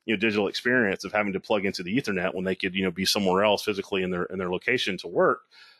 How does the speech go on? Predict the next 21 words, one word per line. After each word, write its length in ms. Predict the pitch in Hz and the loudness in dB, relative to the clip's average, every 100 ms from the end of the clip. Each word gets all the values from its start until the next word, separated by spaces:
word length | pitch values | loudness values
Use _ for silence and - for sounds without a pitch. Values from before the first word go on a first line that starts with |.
| - | -4
Uh, 200 | 101 90 | -2 -2
security 380 | - - 160 123 | -4 0 2 2
applies. 520 | - 151 170 135 101 | 2 2 6 4 2
You 60 | 139 | -2
just 160 | 214 | 0
have 160 | 156 147 | 0 0
to 80 | 127 | 0
have 200 | 127 123 | 0 0
those 200 | 117 - | -2 -2
other 200 | 110 113 | -2 0
security 520 | 117 - - 113 113 | -2 -6 -2 0 0
features 480 | 104 - 101 98 95 | -2 -6 -6 -6 -6
built 320 | - 98 92 | -4 -4 -4
in. 160 | 95 90 | -4 -4
Security 420 | - - 135 127 | -4 0 2 4
in 140 | 104 85 | 2 0
depth 360 | 87 90 - | 0 0 -2
is 140 | 87 - | -10 -10
what 120 | 85 | -12
they 120 | 78 | -10
say. 400 | - 117 101 80 | -8 -4 -4 -4